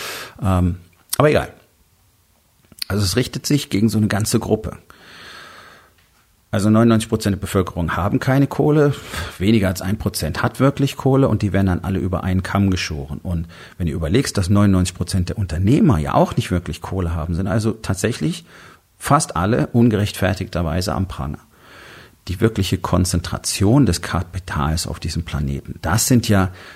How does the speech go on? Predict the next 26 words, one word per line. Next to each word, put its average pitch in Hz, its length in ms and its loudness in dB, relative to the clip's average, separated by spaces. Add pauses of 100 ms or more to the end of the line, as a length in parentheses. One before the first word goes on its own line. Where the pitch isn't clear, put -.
tatsächlich - 640 -4
einige 92 480 2
wenige 92 500 0
hundert 98 380 0
Personen, 87 680 2 (380)
die 98 100 0
das 85 180 -2
ausmachen. - 680 -6 (640)
Ja, 98 160 2 (100)
die 92 160 0
tatsächlich - 680 -2
den - 200 -4
allergrößten 104 720 2
Teil 98 240 -2
des 98 160 0
Geldes 92 340 0
auf 98 160 -4
dieser 90 300 -2
Welt 90 200 -2
kontrollieren, 95 580 2
entweder 87 320 -2
selbst 95 280 0
oder 98 140 0
über 104 240 2
ihre 98 220 0
Unternehmen. 104 640 2